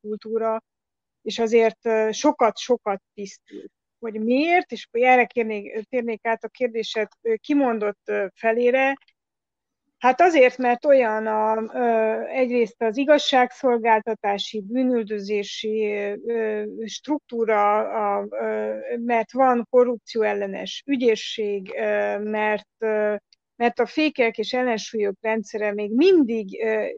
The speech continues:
viszonylag jól működik Romániában, és mert, ö, a hatalmi játszmák,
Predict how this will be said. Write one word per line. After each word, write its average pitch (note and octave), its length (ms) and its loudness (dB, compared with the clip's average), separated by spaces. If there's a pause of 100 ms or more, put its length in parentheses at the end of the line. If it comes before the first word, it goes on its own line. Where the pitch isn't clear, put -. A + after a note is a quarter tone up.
(160)
viszonylag G#3 720 -4
jól A3+ 200 2
működik G3+ 540 -8
Romániában, G#3+ 1040 -2 (300)
és A3 220 -4
mert, A#3+ 400 2
ö, G#3+ 260 0
a G#3+ 240 -2
hatalmi G#3+ 640 2
játszmák, A3+ 720 0